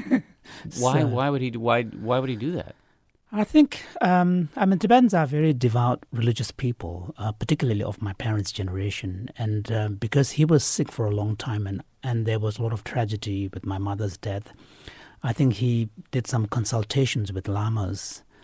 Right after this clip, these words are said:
Speaker 1: and many of them kind of converged on saying that, you know, your, your he-, long-term health and the well-being of your children is better off if
Speaker 2: Yeah.
Speaker 1: you choose to become a monk.
Speaker 2: And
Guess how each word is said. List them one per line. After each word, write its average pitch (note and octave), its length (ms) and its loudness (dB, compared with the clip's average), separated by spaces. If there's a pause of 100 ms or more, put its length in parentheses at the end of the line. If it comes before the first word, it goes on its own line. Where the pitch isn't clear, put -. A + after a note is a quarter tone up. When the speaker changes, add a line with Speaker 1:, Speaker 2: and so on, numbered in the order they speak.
(200)
Speaker 1:
and A2 200 0
many A#2+ 220 6
of A2+ 200 2
them G2 360 -2
kind G#2 140 -6
of G#2 120 -10
converged G#2 500 -2
on G2+ 160 -2
saying G2+ 400 -4
that, F2+ 400 -6
you A2 120 -4
know, G2 240 -6 (580)
your, G#2+ 400 0 (120)
your A2+ 240 -2
he-, - 140 -4
long-term A2 520 0
health - 460 -6 (540)
and A2+ 200 2
the G#2+ 160 -2
well-being G2+ 500 0
of F#2 140 -6
your G2 100 -2
children G2+ 360 -2
is E2+ 100 -6
better G#2 340 -2
off - 400 -4
if A2 120 -4
Speaker 2:
Yeah. F#2+ 120 2
Speaker 1:
you F2+ 80 2
choose G#2 300 -4
to - 100 -14
become G2 280 -6
a F#2 40 -4
monk. F#2 360 -6 (800)
Speaker 2:
And G#2 260 -2